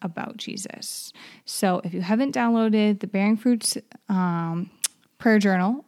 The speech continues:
or the Planting Seeds children's guide and game, go into the bio, click on the link,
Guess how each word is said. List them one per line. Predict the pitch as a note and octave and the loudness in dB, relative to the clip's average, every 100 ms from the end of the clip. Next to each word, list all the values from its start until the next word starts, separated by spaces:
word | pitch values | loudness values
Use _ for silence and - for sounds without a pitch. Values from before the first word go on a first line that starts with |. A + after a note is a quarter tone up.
| _ | _
or | A#3+ C4 A#3 G#3+ G3+ G3 G3 - | 4 6 6 4 4 2 0 -4
the | |
Planting | F#3+ - A3+ G#3+ A3+ G#3+ | -10 0 0 2 2 0
Seeds | - G#3 G3 F#3+ F#3+ F3 - | 0 2 2 2 0 -2 -10
children's | - G#3+ G#3 G3+ G#3 G3+ | -6 0 0 2 0 0
guide | F#3 F3+ F3+ | 0 0 0
and | F#3 F3+ | 0 -2
game, | F#3 F3+ F3 F3 F#3 - - - _ _ _ | 0 0 0 0 -2 -4 -14 -20 _ _ _
go | G3+ G#3 B3+ | 0 2 2
into | C4 B3+ B3+ | 2 2 0
the | A#3 | 2
bio, | G#3 G3+ G3 F#3+ F#3+ - | 2 2 0 -2 -4 -8
click | - A3+ A3+ | -4 -2 2
on | A#3+ | 2
the | B3 | 4
link, | A3 G3+ G3 - | 4 4 4 0